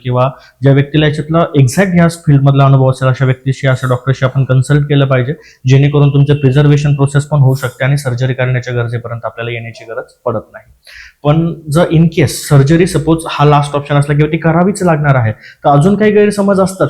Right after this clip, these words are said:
की सर्जरी झाली म्हणजे एक महिना चालता येणार नाहीये किंवा कायमस्वरूपी अपंगत्व येऊ शकतं, असे बरेचसे गैरसमज मार्केटमध्ये आजही आहेत, तर त्याविषयी तुम्ही काय सांगू शकता सर?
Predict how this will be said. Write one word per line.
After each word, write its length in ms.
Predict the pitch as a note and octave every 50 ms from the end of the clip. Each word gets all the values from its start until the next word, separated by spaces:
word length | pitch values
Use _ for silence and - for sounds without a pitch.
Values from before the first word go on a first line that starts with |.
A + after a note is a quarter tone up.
| -
की 100 | - D#3
सर्जरी 480 | C#3+ - D#3 D3 D3 C#3+ D#3+ D#3 E3 D#3+
झाली 320 | D3 D3+ D3+ D3+ D3 C#3
म्हणजे 400 | C3+ C3+ C3+ C3 C#3+ C#3+ D3+ C#3+ - - - _ -
एक 160 | C#3+ D3 C#3+ D#3+
महिना 260 | D#3 D3+ D3+ D3+ D3
चालता 320 | D3 D3 C#3 C3+ C3+ C#3+
येणार 280 | C#3 C3+ C3 C3 C3 C3
नाहीये 280 | B2+ B2+ B2 B2 B2 A#2+
किंवा 280 | - C#3 C3 C3 C3
कायमस्वरूपी 920 | B2+ - C3+ C3+ C#3+ D3 D3 D3 D3 C#3+ C#3 C#3 C3+ C#3 C#3 C#3 C3+ C3+ -
अपंगत्व 480 | C3 C3 - C3+ C3 C3 B2+ - - C3
येऊ 260 | C3 B2+ C3+ C3+ C3
शकतं, 400 | C3 - - - - - A2 A2+ - _ _ - - _ D3
असे 160 | D3 - F#3
बरेचसे 360 | E3+ F#3 F#3+ G3+ G3 - G3+
गैरसमज 560 | F3 D#3 E3 E3+ E3+ E3+ E3+ D#3+ D#3 D#3 D3
मार्केटमध्ये 540 | D3+ D3 D3 D3 D3+ D3 D3 C#3+ C#3+ C#3+ C#3+
आजही 280 | C3+ C3+ B2+ C#3 C#3 C3
आहेत, 240 | B2+ B2 A#2 A#2
तर 120 | - - C3
त्याविषयी 440 | - C#3 C#3+ C#3+ C#3+ C#3+ - C#3+ C3+
तुम्ही 200 | C#3 B2+ B2 A#2+
काय 140 | A#2+ A#2+
सांगू 240 | A2+ - G#2+ G#2+ G#2+
शकता 260 | G#2+ G#2+ _ _ _
सर? 180 | G#2 - B2 C3